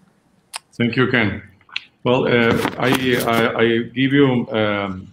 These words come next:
uh, I express my gratitude to you, uh, for the sharing your, your experience. And I'm, uh, will go now to the, uh, closing part of this, uh, session. I wanna tell our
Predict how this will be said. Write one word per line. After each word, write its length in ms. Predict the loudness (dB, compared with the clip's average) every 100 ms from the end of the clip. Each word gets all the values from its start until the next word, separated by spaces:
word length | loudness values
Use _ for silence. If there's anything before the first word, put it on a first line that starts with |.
| _ -12
uh, 420 | -10 -10 -12 -14 _ -12
I 40 | -8 -4
express 340 | -2 0 2
my 120 | 0
gratitude 500 | 2 0 0 0 2
to 80 | 4
you, 320 | 4 4 2 -2
uh, 160 | -4
for 180 | 0 -2
the 240 | 0 -2 -2
sharing 420 | -2 2 2 2
your, 440 | 2 2 0 -2
your 140 | -4 -4
experience. 760 | -4 -4 -2 0 -2 -4 -14 _ _ _ _ _ -8
And 120 | -2
I'm, 300 | -2 -2 -2
uh, 640 | -2 0 -2 -4 -6 -10 -16 _ _ _
will 200 | -6 -4
go 180 | -2 0
now 300 | 2 0 -2
to 120 | -4 -2
the, 160 | 0 -2 -6 -16 _ -16
uh, 140 | -14 -12 -2
closing 360 | -2 0 0
part 280 | 2 0 -2
of 160 | -8 0
this, 360 | 0 0 -4
uh, 320 | -4 -2 -2 -6 _ _ _ _ -16
session. 680 | -2 2 2 2 0 -2 -16 _ _ _ -4
I 80 | 0
wanna 720 | 2 4 4 2 0 -2 -6
tell 160 | -2 2
our 120 | 2